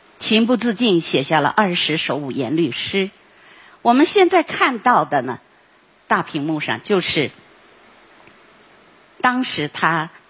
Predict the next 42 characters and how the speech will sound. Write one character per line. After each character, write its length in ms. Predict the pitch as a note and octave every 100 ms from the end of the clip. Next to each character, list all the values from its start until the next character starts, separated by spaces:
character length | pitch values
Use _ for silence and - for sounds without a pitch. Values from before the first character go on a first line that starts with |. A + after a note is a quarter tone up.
| _ _
留 180 | F3+ F#3
下 220 | A3+ A3
来 160 | D3+ G2
的 80 |
一 80 | C#3
个 100 | D#3+
小 300 | F#3 - D3+
序。 380 | B2 - C#4+ F#3+ - _ _ _ _ -
从 200 | - C#4+
这 100 | G4+
个 140 | D#4 C4
序 260 | - G4
文 220 | A3+ D#3+
中， 200 | D#3 D#3+ D3+
我 100 | C3
们 120 | B2+
知 180 | - D#3
道 260 | E3 D3 - - _ _
他 240 | - F3+ E3+
不 160 | -
是 200 | D#3+ -
敦 240 | C#3+ E3 E3+
煌 260 | - A#2
人。 260 | C3 A2 G#2+ - _ _ _ - - - -
他 160 | B3+
在 160 | B3 A#3
提 200 | - A#3+
笔 220 | A3 G#3
写 300 | A#3 - A#2+
诗 260 | - - D4
的 100 | F#3+
时 160 | -
候， 200 | A#2+ D#2+ -
已 160 | F3
经 220 | B2 E3
在 160 | E3 E3
敦 240 | D3 E3
煌 180 | E3 A#2+
待 240 | A#2+ E3 D#3+
了 140 | B2+
整 280 | - C#3 C#3+
整 200 | A#2+